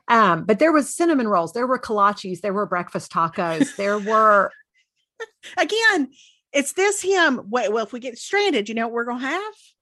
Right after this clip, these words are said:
Speaker 2: We're gonna have
Speaker 1: Yeah.
Speaker 2: food. Mm-hmm.
Speaker 1: We're gonna eat Buc-ee's breakfast tacos for
Speaker 2: Right.
Speaker 1: days. So
Speaker 2: Mm-hmm.
Speaker 1: we did that. We ate our breakfast. We got to Caroline's place. Jackson, Gully's oldest, met us there to help us move everything in, which was a lifesaver.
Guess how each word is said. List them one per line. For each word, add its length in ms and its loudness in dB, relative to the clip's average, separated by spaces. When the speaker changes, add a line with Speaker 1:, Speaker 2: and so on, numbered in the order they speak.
Speaker 2:
We're 140 -2
gonna 180 -2
have 180 0
Speaker 1:
Yeah. 100 -6
Speaker 2:
food. 200 -10
Mm-hmm. 220 -8
Speaker 1:
We're 140 -2
gonna 140 -4
eat 220 -8
Buc-ee's 480 -4
breakfast 440 -4
tacos 460 -2
for 100 -4
Speaker 2:
Right. 280 0
Speaker 1:
days. 180 -18
So 100 -6
Speaker 2:
Mm-hmm. 260 0
Speaker 1:
we 140 -2
did 200 0
that. 260 -2
We 140 2
ate 140 0
our 80 -2
breakfast. 500 -6
We 80 -2
got 300 0
to 100 -4
Caroline's 520 -4
place. 360 -4
Jackson, 680 -4
Gully's 340 -2
oldest, 420 -4
met 180 -4
us 160 -6
there 280 -4
to 140 -10
help 180 -4
us 160 -6
move 200 -4
everything 440 -4
in, 220 -8
which 240 -8
was 140 -4
a 140 -4
lifesaver. 800 -2